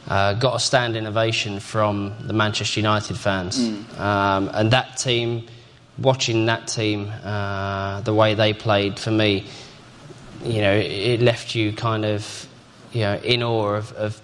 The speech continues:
Speaker 1: the players, uh, of the setup, of, of them as a club, uh, and the players that played there. You know, they had Zidane, Raul, Roberto Carlos, Ronaldo. Um, little, little did I know I'd be playing with them the season after, so,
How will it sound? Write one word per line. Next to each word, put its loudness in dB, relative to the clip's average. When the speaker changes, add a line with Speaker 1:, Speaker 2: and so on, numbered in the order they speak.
Speaker 1:
the -6
players, 0
uh, -8
of -2
the -4
setup, 2
of, -10
of -2
them 6
as 0
a -4
club, 0
uh, -2
and 0
the -2
players 2
that -6
played 2
there. -2
You -2
know, -4
they 0
had -2
Zidane, 0
Raul, 4
Roberto 2
Carlos, 2
Ronaldo. 2
Um, 2
little, 2
little 0
did 2
I 6
know 4
I'd 0
be 2
playing 2
with -2
them -2
the -4
season 4
after, 2
so, 2